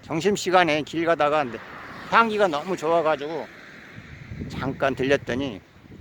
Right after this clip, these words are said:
유채꽃이 피어있는데 너무 좋아요. 와, 한 비바람만 안 오면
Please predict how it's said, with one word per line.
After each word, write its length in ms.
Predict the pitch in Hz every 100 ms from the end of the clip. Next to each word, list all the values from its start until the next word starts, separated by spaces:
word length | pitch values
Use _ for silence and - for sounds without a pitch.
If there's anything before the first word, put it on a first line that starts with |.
| - -
유채꽃이 500 | 139 180 180 180 175
피어있는데 500 | - 160 147 135 139
너무 420 | 120 107 120 156 185
좋아요. 340 | 123 120 107 - - -
와, 880 | 101 104 107 110 110 104 98 101 - - - - - - - - - - - - - -
한 300 | 120 117 104 - _ - - - - - -
비바람만 580 | - 175 190 196 190 175
안 160 | 131
오면 380 | 139 139 151 120